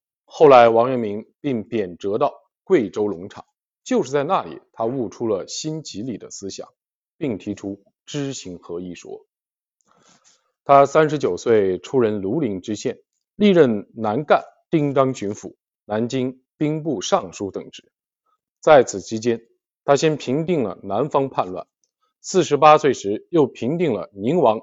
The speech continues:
陈豪之乱，立下了大功。但由于武宗身边的逆臣挑唆，王阳明不但没有得到奖赏，反而遭到了毁谤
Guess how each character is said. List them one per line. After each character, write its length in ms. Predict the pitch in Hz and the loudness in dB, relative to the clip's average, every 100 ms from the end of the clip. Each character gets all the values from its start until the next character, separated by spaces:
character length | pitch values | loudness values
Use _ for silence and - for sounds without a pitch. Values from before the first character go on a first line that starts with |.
| - | -10
陈 300 | - 117 190 | -12 -8 -6
豪 240 | - 90 95 | -8 -10 -8
之 100 | 101 | -6
乱， 160 | 101 - _ _ _ _ _ _ | -6 -8 _ _ _ _ _ _
立 260 | 165 120 | -4 -2
下 200 | 87 113 | -2 -2
了 120 | 80 - | -2 -6
大 220 | 135 - - | -6 -6 -16
功。 200 | 90 - _ _ _ _ _ _ | -16 -18 _ _ _ _ _ _
但 140 | - 160 | 0 4
由 140 | 151 | 4
于 80 | 160 | 4
武 340 | 160 143 92 82 | 2 0 -6 -6
宗 200 | 143 147 | -6 -4
身 180 | 147 | -4
边 140 | 139 135 | -2 -2
的 160 | 98 | -2
逆 280 | 90 190 160 | -4 -2 -2
臣 240 | - 98 107 | -4 -12 -14
挑 220 | - - | -14 -18
唆， 260 | - 90 - _ _ | -14 -14 -14 _ _
王 180 | 117 160 | -2 0
阳 20 | |
明 240 | 131 123 | 0 -2
不 140 | - 123 | -4 0
但 180 | 165 - _ _ | 0 -2 _ _
没 160 | 104 | -6
有 120 | 117 95 | -4 -4
得 160 | 90 | -8
到 120 | 92 | -10
奖 280 | 87 - 82 | -10 -14 -16
赏， 140 | - - _ _ _ _ _ | -18 -20 _ _ _ _ _
反 100 | 139 | 2
而 380 | 170 139 - _ _ | 4 2 -4 _ _
遭 240 | - 151 156 | 0 2 2
到 120 | 151 | 0
了 120 | 104 | -2
毁 340 | - 110 78 | -6 -10 -10
谤 120 | - | -14